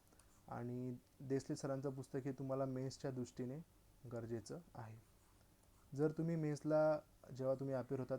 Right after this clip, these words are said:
तेव्हा याच्यातले थोडाफार पार्ट आपल्याला महत्त्वाचा आहे. मात्र सुरुवात जर करायची असेल, तर कोळंबे सरांच्या पुस्तकातून करा. छोटं पुस्तक आहे, वाचून होतं आणि सब्जेक्ट संपल्याचा एक फील जो आपल्याला हवा असतो,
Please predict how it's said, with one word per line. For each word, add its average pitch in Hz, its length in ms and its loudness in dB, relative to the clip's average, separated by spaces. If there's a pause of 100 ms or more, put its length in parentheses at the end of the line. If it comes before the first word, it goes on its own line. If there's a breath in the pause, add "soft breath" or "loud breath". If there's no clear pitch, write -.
तेव्हा 131 220 2
याच्यातले 131 420 0
थोडाफार 123 380 0
पार्ट 120 280 0
आपल्याला 127 580 -2
महत्त्वाचा 120 460 -4
आहे. 113 180 -4 (540 soft breath)
मात्र 131 280 -2
सुरुवात 143 340 2
जर 151 180 2
करायची 147 280 0
असेल, 151 160 -2
तर 156 60 0
कोळंबे 135 360 0
सरांच्या 131 340 -2
पुस्तकातून 135 520 -2
करा. 135 260 0 (520 soft breath)
छोटं 131 220 4
पुस्तक 143 420 0
आहे, 139 140 2
वाचून 135 400 2
होतं 139 320 -2
आणि 131 180 -2
सब्जेक्ट 131 420 -2
संपल्याचा 135 500 2
एक 139 140 0
फील 143 320 2
जो 143 260 2
आपल्याला 131 400 2
हवा 131 260 4
असतो, 131 380 -2